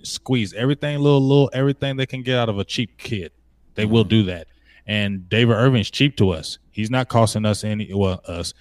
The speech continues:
Speaker 1: He's not costing the Cowboys any money.
Speaker 2: True
Speaker 1: So
Speaker 2: that.
Speaker 1: since he's not costing the Cowboys any money, we don't have to sit there and say, "Cut him." He's not costing the Dallas Cowboys anything. And you can continue to lowball him because of hi-, what's going on with him.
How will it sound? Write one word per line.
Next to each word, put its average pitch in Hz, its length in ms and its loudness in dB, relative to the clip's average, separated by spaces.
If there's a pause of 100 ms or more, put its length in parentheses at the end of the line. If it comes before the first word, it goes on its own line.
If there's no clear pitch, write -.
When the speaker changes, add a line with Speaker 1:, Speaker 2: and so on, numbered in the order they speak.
Speaker 1:
He's 131 120 -4
not 120 180 2
costing 113 320 0
the 95 80 -4
Cowboys 98 520 0
any 95 160 -4
money. 92 360 -6 (220)
Speaker 2:
True - 120 -14
Speaker 1:
So 104 100 2
Speaker 2:
that. 104 80 6
Speaker 1:
since 110 200 0
he's 120 140 -2
not 113 200 4
costing 113 360 -4
the 101 60 -2
Cowboys 107 460 2
any 104 160 0
money, 117 360 0 (340)
we 104 100 -2
don't 135 200 4
have 131 140 2
to 107 100 -2
sit - 260 -4
there 104 100 2
and 95 120 0
say, 98 200 -2
"Cut 92 280 -6
him." 101 360 -4
He's 117 180 -4
not 123 180 -2
costing 123 440 0
the 90 60 -8
Dallas 87 320 -6
Cowboys 90 480 -6
anything. 92 400 -12 (320)
And 110 80 -2
you 117 80 4
can 113 160 0
continue 127 500 -2
to 104 200 2
lowball 107 540 4
him 107 280 -4
because 113 380 -4
of 113 180 -2
hi-, 123 80 -8
what's 113 260 -6
going 123 320 -2
on 147 220 0
with 101 140 -6
him. 87 220 -14